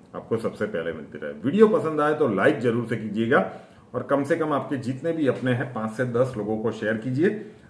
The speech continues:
Like और share करते हैं तो YouTube के algorithm में हमारी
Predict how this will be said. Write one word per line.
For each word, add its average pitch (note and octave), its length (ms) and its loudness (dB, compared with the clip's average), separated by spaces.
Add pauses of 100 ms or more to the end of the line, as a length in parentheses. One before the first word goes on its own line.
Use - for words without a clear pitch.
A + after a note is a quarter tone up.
Like C#3 280 6
और E3 100 6
share C#3 240 2
करते C3+ 260 0
हैं D#3 180 0
तो D#3 80 -2
YouTube A#2+ 420 0
के C3 60 0
algorithm G#2+ 500 0
में B2+ 120 0
हमारी G#2 320 -4